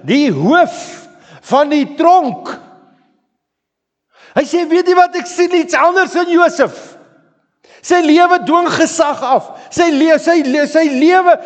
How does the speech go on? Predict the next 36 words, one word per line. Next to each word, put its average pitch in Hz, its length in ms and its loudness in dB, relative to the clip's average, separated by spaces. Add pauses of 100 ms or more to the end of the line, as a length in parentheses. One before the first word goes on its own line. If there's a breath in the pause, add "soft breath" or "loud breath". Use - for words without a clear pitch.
(180 loud breath)
dwing 339 380 0
by 339 120 0
my 320 220 0
vrees 359 640 2
vir 330 160 0
God 349 320 0
af. 320 240 -2 (1000)
Weet 165 140 -14
jy 196 60 -6
wat 175 140 -4
gaan 165 140 -10
ek 151 60 -10
met 147 120 -12
hom 135 120 -10
maak? 104 400 -14 (500)
En 104 80 -20
die 120 80 -16
owerste 127 380 -10
van 120 180 -14
die 110 80 -12
ganges, 113 380 -16 (340)
van 117 160 -20
die 113 80 -16
gevangenis 110 400 -14
het 104 160 -20
almal 143 240 -12
wat 117 160 -10
in 120 140 -14
die - 20 -14
gevangenis 113 400 -16
opgesluit 101 480 -20
was 98 160 -16
aan 98 160 -20
Josef 107 400 -18
toe 110 100 -20
vertrou. 104 360 -20